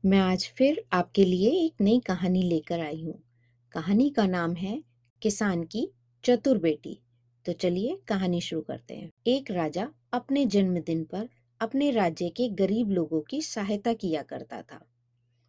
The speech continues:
वह गरीब जनता को छोटे-छोटे खेत दान में देता था, ताकि वे लोग मेहनत करके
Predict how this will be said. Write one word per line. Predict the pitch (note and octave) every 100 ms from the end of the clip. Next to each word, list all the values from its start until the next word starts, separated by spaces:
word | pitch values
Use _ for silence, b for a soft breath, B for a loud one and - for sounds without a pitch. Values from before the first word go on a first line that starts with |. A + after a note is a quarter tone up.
| _ _ -
वह | G#3 G#3+
गरीब | F#3 F3 F3+
जनता | E3 F3 F3 A#3
को | A#3+ A#3 D#3+ - _ _
छोटे-छोटे | - D4 D#4+ D#4 D4+ C#4+
खेत | C#4 D4+ A4+ D4
दान | E3+ G#3 G#3
में | G#3+ A3+ D#3+
देता | D#3+ D3+
था, | C#3 - - _ _ _ _ _ _
ताकि | C#3+ - F3+
वे | D#3+ E3
लोग | D#3+ G#3 E4+ _ _ _ _ _ F#3+
मेहनत | F3+ F#3 C#4+ D#4
करके | - E3 - B3